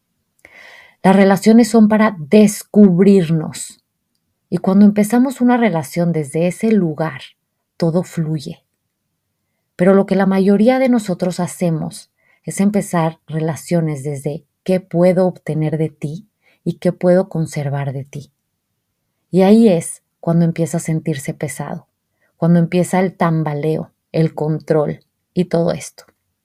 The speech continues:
En algún libro leí algo que se me quedó súper grabado por siempre, y es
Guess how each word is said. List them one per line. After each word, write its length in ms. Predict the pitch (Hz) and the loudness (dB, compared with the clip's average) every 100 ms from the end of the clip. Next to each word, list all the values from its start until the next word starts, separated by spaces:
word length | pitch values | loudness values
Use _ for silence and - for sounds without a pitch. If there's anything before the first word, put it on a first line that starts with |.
| _ _ _ _ _ _ _ _ _ _ _ | _ _ _ _ _ _ _ _ _ _ _
En 140 | - 175 | -2 0
algún 280 | 170 196 214 | 2 4 6
libro 280 | 208 175 | 6 6
leí 260 | 170 165 165 | 4 2 0
algo 300 | 165 165 170 | 0 0 -2
que 100 | 165 | -6
se 140 | - | -10
me 120 | 156 147 | -10 -8
quedó 280 | 147 151 | -8 -8
súper 400 | 160 - 196 180 | -8 -6 -4 -2
grabado 420 | 170 156 151 156 156 | -2 -4 -4 -8 -6
por 180 | 160 | -8
siempre, 640 | 160 - 147 143 139 - 175 - - - - | -8 -6 -6 -6 -8 -8 -10 -20 -20 -20 -16
y 200 | - 165 | -4 2
es 300 | 165 165 - | 2 0 -6